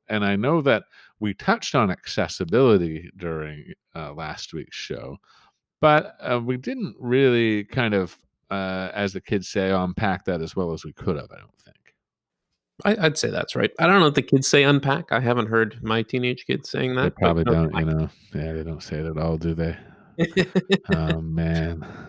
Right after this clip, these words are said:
Speaker 1: All right, well,
Speaker 2: Perception
Speaker 1: okay.
Speaker 2: generation.
Speaker 1: Well, old white guys say it, uh,
Speaker 2: <laughs>
Speaker 1: if, uh, this is any <laughs> example. Uh, but let's, uh, le-, let's see, so let, let's talk about it further. Um, uh,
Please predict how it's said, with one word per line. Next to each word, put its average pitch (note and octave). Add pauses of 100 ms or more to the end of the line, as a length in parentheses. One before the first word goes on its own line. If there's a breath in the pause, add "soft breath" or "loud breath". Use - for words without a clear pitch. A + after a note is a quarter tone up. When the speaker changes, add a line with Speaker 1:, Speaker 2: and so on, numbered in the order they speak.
(280 loud breath)
Speaker 1:
All B2
right, G#2
well, G#2+
Speaker 2:
Perception -
Speaker 1:
okay. C3+
Speaker 2:
generation. A2
Speaker 1:
Well, C#3+ (300)
old E3
white C#3
guys E2+
say E2
it, G2 (120)
uh, F#2+
Speaker 2:
<laughs> -
Speaker 1:
if, G2
uh, A2+
this A#2+
is B2+
any C3
<laughs> -
example. C3 (360 loud breath)
Uh, C#3
but F3
let's, A#3
uh, G3
le-, F#3+
let's -
see, G#3
so A3
let, A#3+
let's B3
talk B3
about G#3+
it -
further. G#2
Um, B2 (420)
uh, -